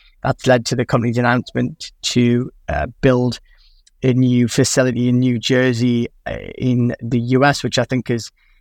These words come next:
is a very exciting and well-timed, uh, launch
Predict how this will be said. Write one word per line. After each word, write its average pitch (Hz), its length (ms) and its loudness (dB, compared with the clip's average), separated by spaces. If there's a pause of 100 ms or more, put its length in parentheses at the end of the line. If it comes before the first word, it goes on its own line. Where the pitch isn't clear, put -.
(140)
is 123 160 -2
a 135 60 4
very 131 300 0
exciting 127 720 0
and 123 200 -2
well-timed, 123 960 0 (260)
uh, - 400 -6
launch 127 880 -2